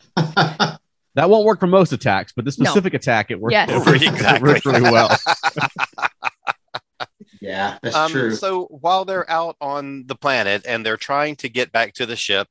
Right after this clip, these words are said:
Speaker 4: and the location of the hills over which, uh, the ship is keeps moving, why did they not, like,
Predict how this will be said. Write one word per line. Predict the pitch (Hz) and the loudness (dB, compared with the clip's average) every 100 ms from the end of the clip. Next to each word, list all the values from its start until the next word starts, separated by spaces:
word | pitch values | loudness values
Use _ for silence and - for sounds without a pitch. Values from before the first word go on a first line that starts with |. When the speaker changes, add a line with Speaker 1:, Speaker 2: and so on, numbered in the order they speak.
| _ 123 | _ -4
Speaker 4:
and | 110 104 104 101 _ - - _ | -2 -2 -4 -14 _ -20 -20 _
the | 110 120 113 107 107 90 | -6 -2 0 -2 -4 -6
location | 110 113 - 135 - 131 123 117 | -6 -4 -2 -2 -2 -4 -6 -4
of | 117 95 | -4 -4
the | 101 | -6
hills | 95 139 117 117 - - | -2 0 0 -2 -6 -6
over | 120 110 101 | -6 -6 -4
which, | 120 113 - - - _ 110 104 - | -4 -4 -6 -8 -12 _ -20 -16 -2
uh, | 110 95 95 92 90 | 0 0 -2 -6 _
the | 107 | -8
ship | - 147 127 _ _ _ _ _ - - | -4 -2 -4 _ _ _ _ _ -20 -6
is | 185 151 95 104 - _ _ _ _ - | 0 2 2 -2 -10 _ _ _ _ -2
keeps | 180 - 127 | -2 -2 -2
moving, | 170 226 95 92 117 - _ _ _ _ _ _ - | 0 0 -4 -6 -10 -18 _ _ _ _ _ _ -2
why | 185 254 | 0 0
did | 240 214 | -2 -2
they | 202 | -2
not, | 185 170 190 190 _ 131 | -2 0 0 -2 _ _
like, | 139 135 - | -6 -6 -8